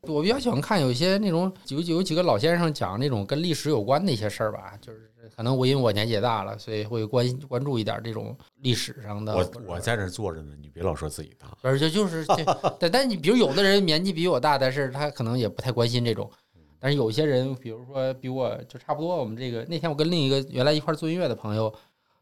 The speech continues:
Speaker 1: 在聊天儿，就是说那种，
Speaker 2: 对，
Speaker 1: 但
Speaker 2: 你还整过，整过电子音乐是吧？
Speaker 1: 对，我做，对，做音乐，然后那个是从零二年左右吧，因为上大学的时候其实就喜欢玩乐队。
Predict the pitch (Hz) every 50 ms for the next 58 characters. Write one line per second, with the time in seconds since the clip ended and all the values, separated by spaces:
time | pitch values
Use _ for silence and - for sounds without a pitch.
0 | _ _ - 127 113 110 110 113 123 - 147 143 147 143 131 113 104 104 104 101
1 | 101 107 101 95 95 120 113 90 82 85 104 - - 90 78 80 90 - - -
2 | 71 73 82 90 98 135 123 131 127 120 117 117 123 - 185 165 143 - 147 127
3 | 120 - 160 165 180 185 151 120 117 117 117 123 123 123 147 143 143 165 180 156
4 | 135 127 - - 147 135 127 - - 120 120 127 139 147 151 156 156 147 139 107
5 | 101 123 143 156 160 170 180 180 180 175 160 151 139 117 110 104 101 101 98 -
6 | - - - - - - - - - 117 107 107 110 123 - 101 107 123 120 113
7 | 101 87 - - 117 - _ _ _ _ _ _ _ 131 127 143 160 156 - 196
8 | 202 185 - - 127 165 123 139 127 127 127 - 135 131 131 131 131 139 127 117
9 | 117 110 - - 107 101 113 117 120 120 - - - _ _ _ _ _ _ _
10 | - 110 127 156 185 180 139